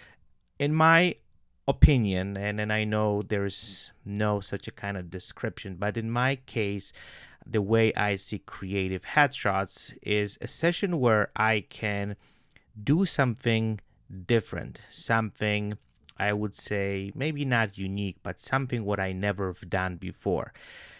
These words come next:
And typically, the way it goes,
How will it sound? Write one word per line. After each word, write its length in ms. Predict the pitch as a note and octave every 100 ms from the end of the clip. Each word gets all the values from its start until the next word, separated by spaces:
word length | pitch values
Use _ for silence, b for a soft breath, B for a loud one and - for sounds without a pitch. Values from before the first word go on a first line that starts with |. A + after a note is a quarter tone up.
| B B _ _
And 300 | C3+ C#3 C#3
typically, 720 | F#3 F#3 F#3 E3 D#3 D3+ D3 C#3 B
the 140 | B2 A#2+
way 260 | B2 B2
it 140 | G#2+ G#2
goes, 560 | C3+ C3 C3 B2+ -